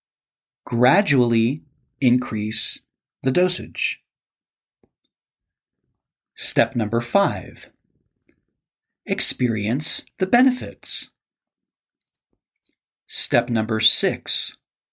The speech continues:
draw upon your growing points of reference.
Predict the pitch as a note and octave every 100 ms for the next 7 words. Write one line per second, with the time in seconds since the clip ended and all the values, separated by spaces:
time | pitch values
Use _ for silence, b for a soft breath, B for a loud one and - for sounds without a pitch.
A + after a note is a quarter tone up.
0 | _ _ _ _ _ _ - C3+ D3+ F#3+
1 | G3+ D#3+ - - C3+ C3+ C3 - A#2 A#2
2 | G2+ - A#2+ B2+ E3+ F#3+ G3 F#3+ - A#2+
3 | A2+ A2+ - - A#2+ G#2 G#2 G#2+ - G2
4 | - - -